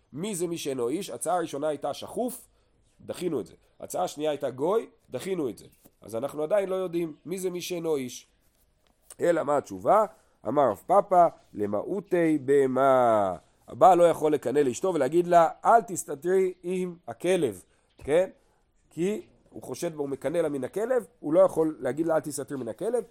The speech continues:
ד-, ד-, "למהותי בהמה", דאין זנות בבהמה. ואין, זה לא נחשב, זה לא מוגדר כזנות. לדוגמה,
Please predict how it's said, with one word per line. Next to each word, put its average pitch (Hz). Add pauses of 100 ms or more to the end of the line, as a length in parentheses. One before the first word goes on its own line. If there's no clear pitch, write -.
(280)
ד-, 117 (240)
ד-, 110 (100)
"למהותי 135
בהמה", 135
דאין 226
זנות 190
בבהמה. 156 (360)
ואין, 202
זה 127
לא 202
נחשב, 196
זה 156
לא 190
מוגדר 170
כזנות. 123 (720)
לדוגמה, 135